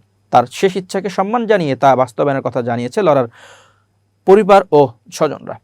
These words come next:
লরার মৃত্যুতে শোক জানিয়েছেন আন্তর্জাতিক অলিম্পিক কমিটির সভাপতি ক্রিস্টি কভেন্ট্রি। তার ভাষ্য, "লরার মৃত্যু আমাদের অলিম্পিক পরিবারের গভীর শোকের সৃষ্টি করেছে। তিনি চিরস্মরণীয় হয়ে থাকবেন।" শোক জানিয়েছেন জার্মান প্রেসিডেন্ট ফ্রাঙ্ক ওয়াল্টার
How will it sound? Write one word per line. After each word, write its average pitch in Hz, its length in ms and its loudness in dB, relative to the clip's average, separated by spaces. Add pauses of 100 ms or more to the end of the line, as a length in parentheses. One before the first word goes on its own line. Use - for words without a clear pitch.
(120)
লরার 135 220 2
মৃত্যুতে 151 320 -6
শোক 226 280 0
জানিয়েছেন 165 460 -2
আন্তর্জাতিক 139 420 -4
অলিম্পিক 139 440 -2
কমিটির 135 280 -6
সভাপতি 180 540 -4 (280)
ক্রিস্টি 180 460 -4 (340)
কভেন্ট্রি। 135 580 -2 (560)
তার 190 120 6
ভাষ্য, 202 280 2
"লরার 202 380 4 (320)
মৃত্যু 190 480 -2
আমাদের 147 340 2
অলিম্পিক 139 360 -4 (120)
পরিবারের 131 360 -2
গভীর 117 380 -8 (300)
শোকের 214 460 -2
সৃষ্টি - 320 -16
করেছে। - 340 -10 (180)
তিনি 135 140 -4
চিরস্মরণীয় 160 540 -2
হয়ে 196 120 -4
থাকবেন।" 120 360 -4 (440)
শোক 240 220 4
জানিয়েছেন 262 460 2
জার্মান 220 280 2
প্রেসিডেন্ট 220 520 -4 (240)
ফ্রাঙ্ক 240 580 0
ওয়াল্টার 180 460 4